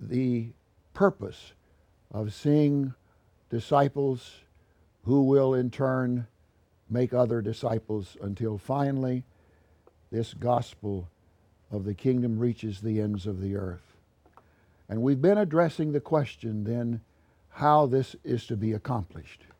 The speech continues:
And we've seen thus far eight principles that we believe are discernible in the way Jesus went about making disciples.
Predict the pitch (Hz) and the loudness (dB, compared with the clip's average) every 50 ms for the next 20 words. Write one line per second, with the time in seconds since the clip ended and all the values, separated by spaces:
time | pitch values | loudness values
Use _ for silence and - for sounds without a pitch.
0 | _ _ _ _ _ _ _ _ _ _ _ _ _ _ _ _ _ _ _ _ | _ _ _ _ _ _ _ _ _ _ _ _ _ _ _ _ _ _ _ _
1 | _ 95 101 107 117 131 139 139 131 - - 165 170 170 165 151 156 165 170 - | _ -8 -6 0 2 2 2 2 0 0 2 4 4 4 4 4 4 4 4 2
2 | - - - 151 139 139 143 147 151 156 156 147 - _ _ _ _ _ _ _ | -6 -6 0 4 6 6 8 6 6 4 0 -6 -12 _ _ _ _ _ _ _
3 | _ _ _ _ _ _ _ _ _ _ _ - 123 139 147 151 - - _ _ | _ _ _ _ _ _ _ _ _ _ _ 2 4 4 4 2 -2 -8 _ _
4 | _ _ _ - 170 151 127 - - 92 85 - 82 82 - 104 - - _ - | _ _ _ -2 -2 -2 -2 -4 -8 -10 -10 -10 -12 -10 -8 -8 -8 -8 _ -8
5 | 95 104 107 101 104 113 117 120 135 151 156 156 135 - _ _ _ _ _ _ | -6 -4 -4 -2 -2 0 2 4 6 6 6 4 4 -2 _ _ _ _ _ _
6 | _ _ _ _ _ - 107 101 101 104 107 98 113 120 123 120 123 117 127 131 | _ _ _ _ _ -8 -6 -6 -4 -4 -4 -4 -2 -2 -2 -2 0 0 0 0
7 | 131 131 - 113 117 117 117 117 - - _ _ _ _ - 113 120 131 139 143 | 0 0 0 -2 -2 0 -2 -2 -4 -10 _ _ _ _ -6 -2 0 0 2 0
8 | 139 135 160 202 214 156 104 92 87 76 - - - _ _ _ _ 98 101 104 | 0 -2 -2 -2 -2 -2 -2 -4 -10 -12 -14 -18 -20 _ _ _ _ -8 -6 -6
9 | 101 98 113 110 117 123 - - 107 104 98 - 107 98 98 90 90 - 131 117 | -4 -2 0 0 0 -2 -4 -6 -6 -6 -6 -6 -8 -8 -8 -10 -10 -6 -6 -6
10 | - 95 - - - 67 - - - | -6 -6 -10 -14 -20 -20 -20 -20 -20